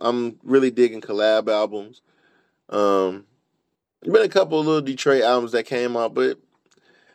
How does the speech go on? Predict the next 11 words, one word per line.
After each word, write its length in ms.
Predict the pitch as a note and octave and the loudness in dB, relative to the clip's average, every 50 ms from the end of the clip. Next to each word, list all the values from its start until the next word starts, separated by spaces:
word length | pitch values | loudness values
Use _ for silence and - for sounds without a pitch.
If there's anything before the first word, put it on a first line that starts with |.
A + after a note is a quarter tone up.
| _ _ - | _ _ 0
I, 320 | - A#2+ C3 C3 A2+ F2+ - - _ _ - | 2 4 4 4 4 2 -2 -6 _ _ -2
I 80 | - D3 | 0 2
don't 120 | C3+ A#2+ A#2 | 2 2 0
know. 40 | G#2 | 0
I 100 | A#2+ C3+ | 2 4
guess 180 | D#3 E3 D#3 | 2 2 2
the 100 | - B2+ | 0 -4
Payroll 760 | - - D#3 C#3+ C#3+ C#3+ C#3 C#3 C#3 C#3 C3+ C3+ C3+ C3 C3 B2+ | -2 0 2 4 4 4 4 4 4 4 4 4 4 2 2 0
and 120 | B2 A#2+ | -2 -2
the, 160 | A#2 A#2 A2+ | -4 -4 -4
um, 600 | A#2 A#2 A#2 A#2 A2+ A2 A2 A2 G#2+ G#2+ A2 A2 | -2 -2 -2 -2 -2 -2 -2 -2 -4 -6 -8 -12